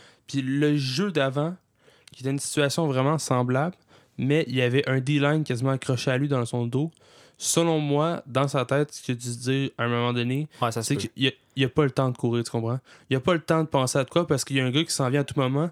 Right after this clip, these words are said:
Speaker 2: Mhm.
Speaker 1: parce que tout au long de la game, il a pas le temps.
Speaker 2: C'est vrai.
Speaker 1: Fait que si tu, si dans sa tête, lui, il se dit, « Faut que je décoche le ballon le plus vite possible pour pas me faire arrêter, pour pas justement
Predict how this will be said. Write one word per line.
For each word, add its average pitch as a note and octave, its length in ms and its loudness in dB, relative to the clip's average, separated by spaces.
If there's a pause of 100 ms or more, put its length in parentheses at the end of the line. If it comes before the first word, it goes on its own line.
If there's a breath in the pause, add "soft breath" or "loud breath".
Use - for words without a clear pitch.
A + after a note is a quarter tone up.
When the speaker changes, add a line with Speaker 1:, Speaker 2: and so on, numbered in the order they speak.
Speaker 2:
Mhm. D3+ 220 2
Speaker 1:
parce C3+ 140 0
que D#3 80 0
tout F3 220 -2
au E3+ 40 0
long E3 160 2
de D#3+ 40 -2
la C#3 120 0
game, D#3 200 0
il C#3 80 2
a A#2 60 2
pas C3 140 -2
le A#2 100 -2
temps. B2+ 240 -2 (400)
Speaker 2:
C'est D#3 140 -2
vrai. C3+ 200 2 (260)
Speaker 1:
Fait C#3+ 120 2
que - 40 -6
si G#3+ 140 -4
tu, D#3+ 300 0
si - 220 -4
dans G3 100 2
sa D#3 160 -2
tête, F#3 300 0
lui, F3 100 -2
il D#3+ 80 -2
se B2 140 -10
dit, « F3 160 -2
Faut C#3+ 200 -4
que C#3 140 2
je A#2+ 40 -6
décoche C#3+ 300 0
le D3+ 80 2
ballon C#3 220 2
le D3 100 2
plus C3 160 -6
vite D#3 140 0
possible D#3+ 440 0 (220 soft breath)
pour - 120 -18
pas E3+ 200 0
me D#3 60 0
faire D#3+ 160 4
arrêter, C#3+ 520 2
pour B2 140 -10
pas D#3 160 2
justement C#3 480 0